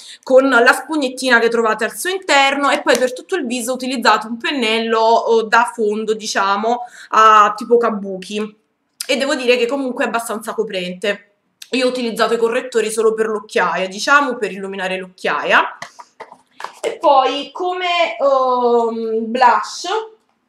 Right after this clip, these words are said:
ho utilizzato questa palettina qua, sempre della Urban Decay, della Naked Flushed, eh, nella, ehm, in quest-, con questa colorazione qui, non so dove,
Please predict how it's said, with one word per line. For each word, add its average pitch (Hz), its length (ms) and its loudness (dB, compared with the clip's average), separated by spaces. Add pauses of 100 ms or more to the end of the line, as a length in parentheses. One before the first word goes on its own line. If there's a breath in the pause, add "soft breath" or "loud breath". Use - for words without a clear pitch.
ho 294 100 0
utilizzato 294 640 0
questa 254 280 -4
palettina 247 520 -4
qua, 214 280 0
sempre 233 280 -4
della 220 180 2
Urban 220 300 0
Decay, 262 400 -2
della 226 240 4
Naked 220 680 -2
Flushed, 196 640 -4
eh, 240 880 -2
nella, 254 580 4
ehm, 220 1300 2
in 233 120 -8
quest-, 269 280 -6
con 262 160 -8
questa 240 260 -4
colorazione 226 720 0
qui, 202 180 -12
non 226 200 -4
so 214 420 -4
dove, 226 560 0